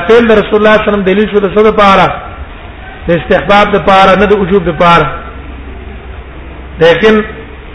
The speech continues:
صحیح دا دی چې ستره نیول پکار دي. او که چا ونه نیوله، مونځ یې پاسې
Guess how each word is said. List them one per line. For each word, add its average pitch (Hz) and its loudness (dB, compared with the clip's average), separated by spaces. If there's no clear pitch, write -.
صحیح 175 2
دا 214 4
دی 214 4
چې 170 -2
ستره 196 2
نیول 202 4
پکار 185 2
دي. 139 -2
او 160 -10
که 170 -2
چا 202 4
ونه 190 4
نیوله، 233 6
مونځ 214 2
یې 208 0
پاسې 185 2